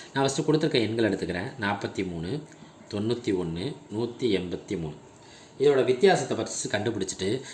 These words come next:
இங்க என்ன கேக்குறாங்கன்னா, மிகப்பெரிய எண். மிகப்பெரிய என்னன்னா, மீ பெரு பொது வகுத்தி. மீ பெரு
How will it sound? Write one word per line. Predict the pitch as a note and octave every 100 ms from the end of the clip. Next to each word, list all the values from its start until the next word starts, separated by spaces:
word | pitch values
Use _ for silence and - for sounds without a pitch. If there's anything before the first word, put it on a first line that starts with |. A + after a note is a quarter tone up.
| -
இங்க | C#3+ C3+
என்ன | C3 F3
கேக்குறாங்கன்னா, | D#3+ A#2 C#3
மிகப்பெரிய | A#2+ B2 E3 D#3+ D3+ C#3
எண். | G#2+ F2+ - -
மிகப்பெரிய | B2+ E3 F3 E3+ D#3
என்னன்னா, | A2 G2 G2+ A2+
மீ | A2+ C#3+ F3+ F3 - - -
பெரு | A#2 A#2 C#3 D#3+ -
பொது | A#2 A2 C#3 E3 A2+
வகுத்தி. | G2+ G2+ G#2+ G#2+ G2 E2
மீ | A2 C#3+
பெரு | C#3+ A#2+ D3+ F#3+